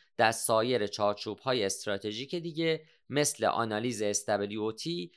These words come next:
و پنج نیروی رقابتی پورتر استفاده کرد. تجزیه و تحلیل پستل ملاحظات مهمی رو برای روش دی سی اف فراهم می‌کنه. به صورت کلی،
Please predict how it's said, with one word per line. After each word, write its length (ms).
و 60
پنج 520
نیروی 440
رقابتی 680
پورتر 540
استفاده 520
کرد. 240
تجزیه 400
و 60
تحلیل 460
پستل 540
ملاحظات 840
مهمی 640
رو 120
برای 280
روش 420
دی 440
سی 380
اف 200
فراهم 600
می‌کنه. 500
به 80
صورت 360
کلی، 600